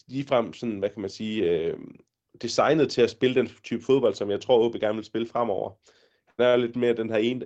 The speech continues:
enmandsherre, som, som sparker som en hest, ikke? Øh, så, så på den måde vil jeg også sige, at der er ikke nogen af dem her, jeg sådan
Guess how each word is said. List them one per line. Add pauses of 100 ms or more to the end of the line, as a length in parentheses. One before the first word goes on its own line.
enmandsherre,
som,
som
sparker
som
en
hest,
ikke? (420)
Øh, (100)
så, (300)
så
på
den
måde
vil
jeg
også
sige,
at (120)
der
er
ikke
nogen
af
dem
her,
jeg
sådan